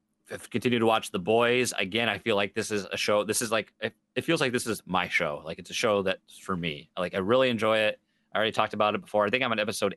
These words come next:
eight of ten, so I'm almost done with the season. Um, the storylines and the, like, what, like, the real villains have been, you know, kind of introduced. It's really,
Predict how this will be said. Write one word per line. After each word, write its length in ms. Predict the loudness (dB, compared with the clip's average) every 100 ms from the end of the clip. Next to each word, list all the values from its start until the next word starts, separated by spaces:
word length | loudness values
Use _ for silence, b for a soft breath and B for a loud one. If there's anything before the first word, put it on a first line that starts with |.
| -2
eight 320 | -2 -4 -12
of 120 | -18 -8
ten, 340 | -4 -2 -4
so 100 | -2
I'm 60 | 0
almost 240 | 0 -2
done 100 | -2
with 100 | -4
the 60 | -4
season. 380 | -6 -6 -10 -12 _ _ _ _ _ -4
Um, 520 | 0 0 -2 -6 -14 _ _ _ _
the 60 | -10
storylines 840 | -2 2 2 2 2 2 0 -2 -4
and 100 | -4
the, 80 | -4 -4
like, 200 | -4 -4 _ _ -4
what, 240 | -2 -2 _ _ _ _ _ -6
like, 160 | -6
the 80 | -4
real 300 | 0 2 2
villains 440 | 2 2 2 0 -2
have 120 | -2
been, 300 | 0 -2 -4
you 80 | -2
know, 140 | -2
kind 200 | 0 0
of 200 | 0 -2
introduced. 640 | 0 2 2 4 4 2 -4
It's 240 | -8 -10 -4
really, 320 | 2 4 4